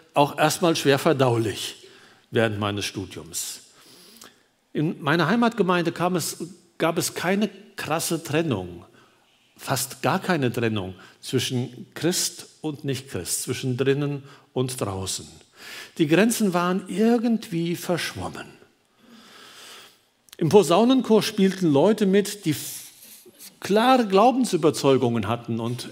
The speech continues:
eng mit Jesus unterwegs waren, und Leute, die mit Kirche nichts am Hut hatten,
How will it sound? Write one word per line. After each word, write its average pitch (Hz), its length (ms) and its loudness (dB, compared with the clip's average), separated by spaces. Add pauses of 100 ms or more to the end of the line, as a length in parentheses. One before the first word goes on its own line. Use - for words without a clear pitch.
(120)
eng 247 220 4
mit 214 200 4
Jesus 196 340 0
unterwegs 120 540 2
waren, 139 400 0 (500)
und 185 140 0
Leute, 131 280 6
die 165 120 -6
mit 139 160 -4
Kirche 139 300 0
nichts 139 280 -6
am 147 140 -4
Hut 208 180 -4
hatten, 92 340 -4